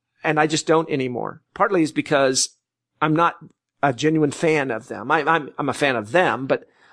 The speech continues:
I am not going to pay attention, and I'm going to dilute their stream. And also, it then dilutes my own stream of content that I'm really interested in. And so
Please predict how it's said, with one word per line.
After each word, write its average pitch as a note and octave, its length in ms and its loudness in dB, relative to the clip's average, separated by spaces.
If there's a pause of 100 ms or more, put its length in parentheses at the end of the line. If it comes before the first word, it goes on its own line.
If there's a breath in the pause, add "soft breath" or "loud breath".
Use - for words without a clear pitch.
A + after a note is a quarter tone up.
(100)
I E3 120 2
am D3 120 2
not D#3+ 200 2
going D3+ 160 2
to B2+ 40 -8
pay C#3+ 140 4
attention, C3+ 380 -2
and C#3 180 -2
I'm D3 220 2
going C#3+ 220 0
to C3 80 -2
dilute D3 420 0
their C3+ 100 2
stream. C3+ 440 -2
And - 80 -2
also, D#3+ 440 4 (260 loud breath)
it D3 200 2
then D#3+ 160 4
dilutes D3 340 2
my C#3+ 180 2
own G#3 160 4
stream B2+ 580 -2 (580)
of C3 160 0
content D3 420 0
that C#3 100 2
I'm C3+ 240 0
really C#3+ 380 2
interested - 500 -2
in. G#2 140 -4
And - 100 -6
so B2+ 320 4